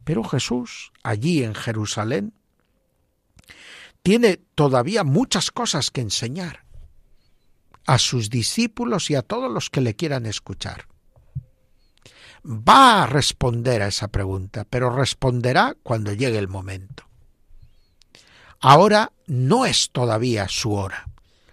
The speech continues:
como diría San Juan, con su vocabulario propio.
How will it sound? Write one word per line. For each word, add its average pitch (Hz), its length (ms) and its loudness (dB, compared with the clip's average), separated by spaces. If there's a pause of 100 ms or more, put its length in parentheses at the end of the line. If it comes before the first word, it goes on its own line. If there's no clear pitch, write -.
(140)
como 113 280 -4
diría 107 380 -2
San 101 180 -8
Juan, 98 420 -12 (360)
con 113 420 -8
su 107 340 -8 (260)
vocabulario 107 840 -6
propio. 107 600 -10